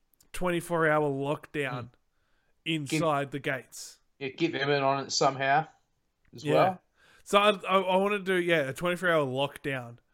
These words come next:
Speaker 1: Not just hanging out for a while.
Speaker 2: Yeah, it's a full thing, just the pair of us, maybe one or two other people,
Speaker 1: Oh,
Speaker 2: just
Speaker 1: you,
Speaker 2: to make
Speaker 1: would
Speaker 2: it a little
Speaker 1: you,
Speaker 2: more
Speaker 1: yeah.
Speaker 2: fun.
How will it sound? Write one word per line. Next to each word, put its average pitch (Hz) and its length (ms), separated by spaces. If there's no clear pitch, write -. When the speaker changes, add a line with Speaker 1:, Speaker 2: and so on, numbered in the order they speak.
Speaker 1:
Not 175 280
just 170 520
hanging 160 560
out 147 260
for 156 160
a 139 80
while. 123 560
Speaker 2:
Yeah, 147 260
it's 135 320
a - 100
full 180 420
thing, 139 420
just 147 200
the 139 80
pair 127 360
of 117 100
us, 123 600
maybe 151 300
one 139 200
or 135 140
two 135 160
other 123 140
people, 165 240
Speaker 1:
Oh, 180 60
Speaker 2:
just 180 120
Speaker 1:
you, 190 80
Speaker 2:
to 190 60
make 175 80
Speaker 1:
would 208 80
Speaker 2:
it 208 80
a - 20
little 120 160
Speaker 1:
you, 202 60
Speaker 2:
more - 20
Speaker 1:
yeah. 175 140
Speaker 2:
fun. 123 280